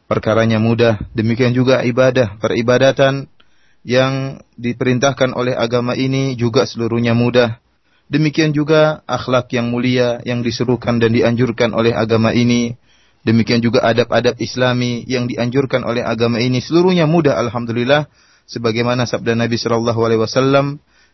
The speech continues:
"Inna hadzal din yusrun," bahwasanya agama ini adalah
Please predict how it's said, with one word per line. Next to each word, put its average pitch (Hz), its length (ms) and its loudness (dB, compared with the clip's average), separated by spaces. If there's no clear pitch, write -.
"Inna 120 240 0
hadzal 110 320 0
din 117 320 0
yusrun," 117 480 0
bahwasanya 117 800 0
agama 110 400 -2
ini 123 640 -4
adalah 110 480 0